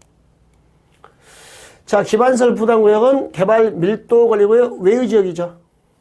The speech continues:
서로 중복이 안 되죠. 자, 개발로 인하여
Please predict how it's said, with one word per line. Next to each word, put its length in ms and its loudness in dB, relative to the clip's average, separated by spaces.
서로 200 -2
중복이 360 -2
안 160 -2
되죠. 420 -2
자, 360 -4
개발로 500 0
인하여 760 -2